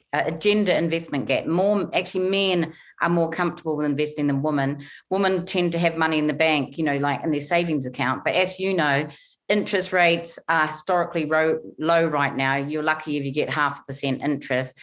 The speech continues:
Whereas if you invest in stocks and shares, like, the average kind of o-, return over time is around seven percent. So you then benefit from compound interest. But what you can do if you want to invest in stocks and shares, people are like, "But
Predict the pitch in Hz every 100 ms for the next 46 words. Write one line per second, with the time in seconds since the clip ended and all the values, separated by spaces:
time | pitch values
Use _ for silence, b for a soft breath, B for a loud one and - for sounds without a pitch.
0 | B B B - 226 226 254 240 240 226
1 | 269 254 226 226 - 202 180 208 180 156
2 | 160 170 139 - 190 185 170 170 - 170
3 | 160 - 160 160 160 156 170 160 147 147
4 | 170 156 147 147 143 143 151 143 143 214
5 | 202 131 - - 147 147 135 - 165 165
6 | 160 165 160 156 - 156 151 156 151 151
7 | 175 185 - 139 - B B B B 247
8 | 247 262 262 - 269 302 294 247 196 165
9 | 160 170 180 175 165 170 170 165 - 160
10 | - 151 - 170 139 143 196 202 175 170
11 | 160 - 175 165